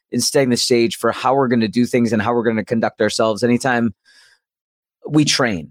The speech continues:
right? But what starts to happen is that that starts to take a life form of its own, where the athletes start to carry that and they start to carry those lessons into every single aspect of their life. So that's their non-negotiables. That, that's the promises that they make to themselves. "I'm gonna hold myself t-,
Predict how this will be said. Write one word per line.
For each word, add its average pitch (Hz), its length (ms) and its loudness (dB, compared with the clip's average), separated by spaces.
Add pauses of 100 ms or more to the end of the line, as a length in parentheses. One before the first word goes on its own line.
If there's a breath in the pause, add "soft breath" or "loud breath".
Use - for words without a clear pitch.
right? 127 320 2
But 135 160 2
what 143 160 0
starts 135 240 0
to 127 80 0
happen 127 280 -2
is 113 140 -2
that 113 140 -2
that 127 240 0
starts - 440 0
to 113 500 0 (680)
take 151 200 0
a 127 60 0
life 127 280 0
form 127 220 2
of 113 140 0
its 110 140 -4
own, 139 240 0
where 135 100 0
the 117 100 2
athletes 113 360 -2
start - 180 -2
to 107 80 -6
carry 120 320 2
that 113 280 0 (460 soft breath)
and 123 140 0
they 120 60 2
start 123 300 0
to 110 200 -2 (120)
carry 131 240 2
those 117 260 2
lessons 117 480 -2
into 113 220 -2
every 123 220 0
single 117 280 0
aspect 107 380 -2
of 101 80 -2
their 110 100 0
life. 110 220 0
So 131 140 0
that's 123 240 0
their 139 120 2
non-negotiables. 123 720 0
That, 131 140 0 (280 loud breath)
that's 151 160 2
the 170 60 -6
promises 156 420 -2
that 135 120 2
they 123 80 2
make 120 200 0
to - 60 -10
themselves. 110 360 -2
"I'm 98 80 -4
gonna 117 120 2
hold 131 180 0
myself 143 360 0
t-, - 160 -14